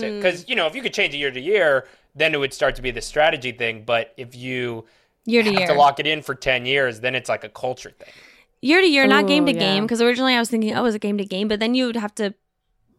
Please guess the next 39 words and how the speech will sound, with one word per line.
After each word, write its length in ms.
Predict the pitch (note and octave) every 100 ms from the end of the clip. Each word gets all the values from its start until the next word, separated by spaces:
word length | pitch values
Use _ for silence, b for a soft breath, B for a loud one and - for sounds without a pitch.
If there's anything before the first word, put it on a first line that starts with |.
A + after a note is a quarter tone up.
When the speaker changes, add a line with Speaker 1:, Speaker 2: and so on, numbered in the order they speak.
| _
Speaker 3:
that's 300 | C4 D4 -
too 220 | - C#4
many 240 | B3+ A3 F3+
elements, 640 | E3+ E3 - - - -
right? 280 | G3+ G3+ G3+
You 100 | A3
Speaker 2:
Yeah, 120 | B3
Speaker 3:
need, 220 | A#3+ -
we 80 | A3+
Speaker 2:
yeah. 40 | A#3+
Speaker 3:
need 180 | A#3+
some 300 | G#3+ A#3 G#3+
fixed 280 | G#3+ G#3 G3+
elements 380 | G3 F#3+ F#3 F#3
in 120 | F#3+
this 200 | F3+ F3+
experiment. 480 | F#3+ - - E3+ E3+
I 80 | -
think 240 | G#3 G3+
you 80 | G#3+
change 320 | - F#3 F#3
it. 220 | F3 E3+ - B B B
You 120 | F#3+
can 120 | G#3
change 240 | G#3 G3 G3
it 80 |
every 360 | F#3 F#3+ G3 F#3+
year, 320 | F#3+ F3+ F3+
as 280 | F3 G3+ A#3
you 80 | B3
can 140 | B3
change 240 | A#3+ A#3+ A3+
your 100 | G#3+
court 440 | - D#4+ C4+ -
every 260 | - G3+ C#3+
year. 220 | G2+ A#1 - B B B
Speaker 2:
Mm-hmm. 60 | -
Speaker 3:
Um, 460 | G3 G3 F#3 F3+ -
so 560 | - G3+ G3 F#3+ F3+